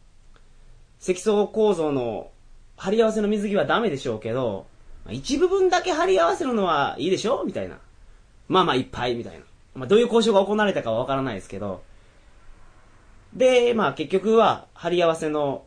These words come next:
水着。まあ、レーザーレーサーが使えるようになったと。このスピード社がやったことは、ルールを破る隙間というか、相手が譲歩してくるであろう地点をもともと見極めて、同時に、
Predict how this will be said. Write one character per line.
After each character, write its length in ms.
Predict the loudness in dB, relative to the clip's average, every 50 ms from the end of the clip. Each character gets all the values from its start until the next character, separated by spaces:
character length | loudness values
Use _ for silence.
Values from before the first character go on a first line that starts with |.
| _ _ -6
水 240 | -4 -4 -4 -4 -6
着。 200 | -10 -12 -14 -16 -20 -20 -20 -20 -20 -20 -20 -20 _ -20 -20 _ _ _ _ _ _ _ _ _ _
ま 120 | -8 -4
あ、 20 | 0
レ 140 | 2 2 2
ー 40 |
ザ 120 | 2 2 2
ー 20 |
レ 80 | 2 0
ー 40 | 0
サ 100 | -2 -6
ー 20 |
が 80 | -8 -8
使 180 | -6 -4 -4
え 60 | -4
る 60 | -2 -4
よ 40 |
う 20 | -6
に 20 | -6
な 80 | -8
っ 40 | -10
た 100 | -10 -10
と。 220 | -10 -10 -12 -14 -18 -20 -20 -20 -20 -20 -20 _ _ _ _ _ _ _ _ _ _ _ _ _ -20 -20 -20 -14
こ 140 | -10 -6
の 320 | -4 -2 0 0 0 -2 -4
ス 140 | -4 -8 -8
ピ 80 | -4
ー 20 | -2
ド 80 | -2
社 120 | 0 0 0
が 60 | 0
や 120 | 0 -2
っ 100 | -2 -4
た 100 | -6 -6
こ 100 | -6 -4
と 120 | -4 -2 0
は、 420 | 0 0 0 0 -2 -6 -10 -16 _ _ _ _ -20 -10
ル 160 | -6 -2 -2
ー 100 | 0 2
ル 160 | 4 4 4
を 180 | 4 4 2 0
破 260 | 0 0 0 0 -2
る 100 | -4 -4
隙 340 | -6 -10 -12 -12 -10 -8 -6
間 160 | -6 -6 -6
と 120 | -6 -6
い 100 | -6 -6
う 40 | -8
か、 340 | -8 -10 -10 -10 -10 -12 -16 _ _ -20 _ _ _ _ _ -20 -10 _
相 200 | -2 0 0 0
手 100 | 0 -2
が 120 | -2 -2
譲 300 | 2 4 4 6 6 4
歩 200 | 2 -2 -4 -6
し 100 | -6 -6
て 140 | -4 -4 -4
く 120 | -4 -6 -6
る 80 | -4
で 80 | -2 0
あ 140 | 0 2 2
ろ 140 | 0 0
う 60 | -2 -4
地 120 | -6 -4
点 260 | -4 -2 -2 -2 -2
を 320 | 0 0 -2 -2 -4 -6 -6
も 140 | -8 -8
と 120 | -8 -6 -6
も 100 | -6 -6
と 80 | -4
見 160 | -4 -4 -4 -4
極 200 | -4 -2 -2 -2
め 100 | -4 -6
て、 380 | -6 -6 -6 -6 -6 -8 -12 -18 -20 -20 -20 -20 -20 -20 -20 -20 -18 -14
同 280 | -8 -4 -2 -2 0 -2
時 160 | 0 0 0
に、 300 | 2 2 2 0 -2 -4